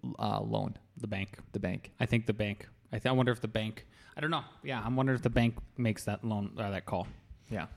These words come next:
Speaker 2: And then we are just forced into doing it, right? They're gonna want insurance on the whole thing. I don't know.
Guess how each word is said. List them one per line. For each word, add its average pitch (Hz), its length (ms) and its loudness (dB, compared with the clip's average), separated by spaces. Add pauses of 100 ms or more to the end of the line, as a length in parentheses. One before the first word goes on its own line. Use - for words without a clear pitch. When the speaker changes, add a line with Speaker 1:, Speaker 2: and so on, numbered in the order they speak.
(140)
Speaker 2:
And 117 120 0
then 104 120 2
we 98 160 0
are 90 120 -2
just 104 200 -4
forced - 460 -2 (420)
into 107 160 0
doing 101 300 4
it, 101 100 -2
right? 120 180 6
They're 127 100 6
gonna 135 140 8
want 127 240 8 (240)
insurance 127 540 6 (500)
on 117 180 4
the 117 60 8
whole 117 160 4
thing. 117 300 4 (420)
I 123 80 4
don't 120 140 8
know. 127 180 6